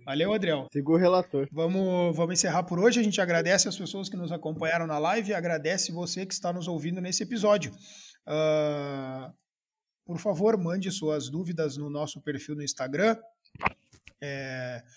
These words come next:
Speaker 1: a gente vai respondendo todos que nos escrevem. E também siga-nos nas redes sociais e siga-nos no Spotify,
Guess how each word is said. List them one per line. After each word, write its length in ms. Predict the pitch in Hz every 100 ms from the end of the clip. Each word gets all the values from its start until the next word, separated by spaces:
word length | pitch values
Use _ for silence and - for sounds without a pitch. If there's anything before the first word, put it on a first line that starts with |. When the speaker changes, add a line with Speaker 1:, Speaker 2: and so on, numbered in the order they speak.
| - - -
Speaker 1:
a 80 | -
gente 240 | 143 151 151
vai 400 | 151 151 143 139
respondendo 720 | - 170 - 165 156 160 156
todos 320 | 147 156 151
que 80 | -
nos 200 | 147 131
escrevem. 600 | - - 151 190 220 226 - - - _ -
E 120 | 202
também 680 | - 226 180 214 202 - _ _ _ _
siga-nos 600 | - - 220 233 196 180
nas 220 | 170 160
redes 240 | 175 170 -
sociais 720 | 143 - 180 220 208 - - - _ _ _ -
e 240 | 196 202
siga-nos 600 | - - 196 196 202 202 170
no 480 | 190 202 208 - _
Spotify, 720 | 180 - 190 185 - 180 180